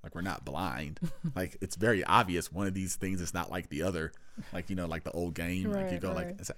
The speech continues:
Speaker 1: it's a fruit, a fruit, a fruit, a vegetable." No, it's pretty obvious. That's how it felt when he trots out Sean Spicer and he's like, "Oh, yeah, president had the biggest crowd ever." We go, "That's ridiculous." Who's falling for that? A lot of people.
Speaker 2: Hmm.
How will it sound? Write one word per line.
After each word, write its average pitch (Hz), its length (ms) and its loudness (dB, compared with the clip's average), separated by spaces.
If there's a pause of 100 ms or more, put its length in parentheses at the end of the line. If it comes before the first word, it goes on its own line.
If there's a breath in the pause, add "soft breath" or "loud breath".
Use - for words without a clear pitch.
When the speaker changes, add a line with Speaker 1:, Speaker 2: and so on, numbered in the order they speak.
Speaker 1:
it's 95 160 -6
a 104 60 -4
fruit, - 340 2
a - 40 -14
fruit, - 260 -2
a - 60 -6
fruit, 131 260 -2
a 107 40 -4
vegetable." 107 580 2 (200)
No, 165 420 2
it's - 100 -18
pretty 80 220 0
obvious. 107 380 2
That's 143 180 2
how 156 160 8
it 151 80 4
felt 143 420 6
when 123 240 -2 (160)
he 123 120 -4 (100)
trots - 240 0
out 101 140 0
Sean 92 280 -4
Spicer 87 420 -2
and 85 100 -4
he's 80 120 -8
like, 95 120 -8
"Oh, 294 120 2
yeah, 120 240 2 (720 soft breath)
president 87 280 -2
had 95 100 -4
the - 60 -6
biggest 85 280 -6
crowd 90 240 -2
ever." 117 180 0
We - 100 -10
go, - 140 -12
"That's - 180 -10
ridiculous." - 480 -14 (520 soft breath)
Who's 120 160 4
falling 90 320 2
for 69 100 -8
that? 57 220 -8 (320 loud breath)
A 123 80 6
lot 131 180 6
of 131 100 0
people. - 340 -2 (420)
Speaker 2:
Hmm. 156 200 -6